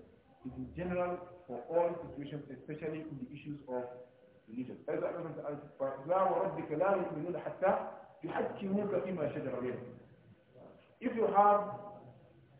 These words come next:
an issue, mas'ala fiqhiyya,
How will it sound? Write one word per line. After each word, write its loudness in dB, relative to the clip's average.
an -4
issue, -2
mas'ala 4
fiqhiyya, -2